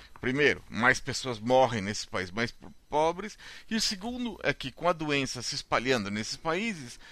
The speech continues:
torna-se muito mais possível o surgimento de novas variantes mais letais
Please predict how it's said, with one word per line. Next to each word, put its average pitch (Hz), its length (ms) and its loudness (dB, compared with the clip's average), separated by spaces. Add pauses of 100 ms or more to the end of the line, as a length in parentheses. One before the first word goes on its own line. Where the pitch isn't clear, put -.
(280)
torna-se 160 580 4
muito 202 500 0
mais 139 240 6
possível 208 720 -4
o 233 80 -6
surgimento 220 640 -2
de 202 80 -8
novas 196 300 2
variantes 196 720 2
mais 139 320 6
letais 175 640 4